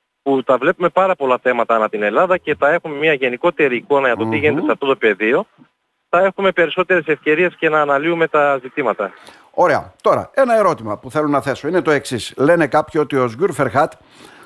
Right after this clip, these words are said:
Speaker 2: ουσιαστικά ήταν από τους δεκαέξι που δεν ψήφισε και την πολιτική πρόταση του κυρίου Κασελάκη. Παρόλα αυτά, ο κύριος Κασελάκης τον τίμησε με τη θέση του αναπληρωτή τομεάρχη υγείας. Τι σημαίνει αυτό, ότι αποκαθίστανται οι σχέσεις; Γιατί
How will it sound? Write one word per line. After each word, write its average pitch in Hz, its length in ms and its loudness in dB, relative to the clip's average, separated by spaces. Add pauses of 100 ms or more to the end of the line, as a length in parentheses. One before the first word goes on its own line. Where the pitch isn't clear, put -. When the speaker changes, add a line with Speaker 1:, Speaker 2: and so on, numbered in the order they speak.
Speaker 2:
ουσιαστικά 226 480 2
ήταν 233 200 2
από 160 100 -2
τους 180 140 0
δεκαέξι 160 640 0
που 226 260 -10
δεν 240 180 2
ψήφισε 135 400 -2
και 127 120 -2
την 123 120 -2
πολιτική 123 400 -2
πρόταση 123 400 0
του 110 100 -6
κυρίου 120 240 2
Κασελάκη. 113 520 0
Παρόλα 160 380 2
αυτά, 170 200 0
ο 170 60 2
κύριος 175 280 -4
Κασελάκης 131 720 -2 (580)
τον 208 220 2
τίμησε 247 400 4
με 139 120 4
τη 131 120 -2
θέση 135 400 0
του 127 200 2
αναπληρωτή 120 640 0
τομεάρχη 120 520 0
υγείας. 110 460 0 (500)
Τι 214 100 0
σημαίνει 156 400 4
αυτό, 170 380 0
ότι 170 220 0
αποκαθίστανται 151 800 0
οι 165 100 2
σχέσεις; 170 380 -2
Γιατί 165 340 0